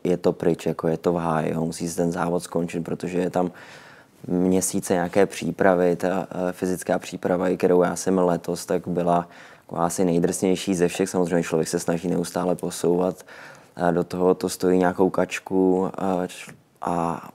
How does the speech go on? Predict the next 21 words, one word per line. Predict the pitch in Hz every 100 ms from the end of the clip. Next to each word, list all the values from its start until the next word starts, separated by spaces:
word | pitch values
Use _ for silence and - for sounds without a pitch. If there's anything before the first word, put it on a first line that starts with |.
| _ -
a | -
prostě | - 95 - -
člověk | 92 - 85 -
nechce | 87 - 107
vypadnout | 104 - 92 92 90
první | - 92 92
den. | 85 73
Takže | 76 92
já | 92
jsem | - 101 95
neustále | 95 92 - 98 101 98
věřil, | 92 95 98 95 - - - -
že | -
to | -
může | 95 95
být | 92 92
třeba | - 90
nějak | 90 90 87
blbě | 87 90 92
vyhozený | 90 95 95 90 90
žebro, | 87 87 87 87 87 90